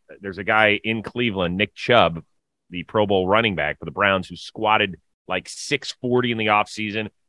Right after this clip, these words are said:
had, like, the bendy bar. Is, do you, because of your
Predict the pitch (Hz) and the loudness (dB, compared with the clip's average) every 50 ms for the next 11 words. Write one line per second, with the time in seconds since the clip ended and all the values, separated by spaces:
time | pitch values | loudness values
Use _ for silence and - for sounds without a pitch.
0 | _ _ - 139 151 - 131 120 - - 117 107 90 - 110 113 131 139 127 139 | _ _ -2 -2 0 0 0 -2 0 0 -2 -2 0 0 0 0 0 0 -2 -2
1 | 139 120 104 123 123 131 131 139 139 135 - _ _ _ _ _ _ - - 135 | 0 2 4 4 6 6 6 6 4 2 -2 _ _ _ _ _ _ -12 -10 -8
2 | 131 120 - - 107 95 117 143 160 180 180 156 - _ _ _ _ _ _ _ | -8 -8 -10 -12 -8 -6 -6 -4 -4 -4 -6 -6 -10 _ _ _ _ _ _ _
3 | _ _ _ _ _ _ - 131 156 165 151 131 135 113 131 135 131 123 113 95 | _ _ _ _ _ _ -8 -4 -4 -2 -2 -4 -6 -6 -2 0 0 0 0 -2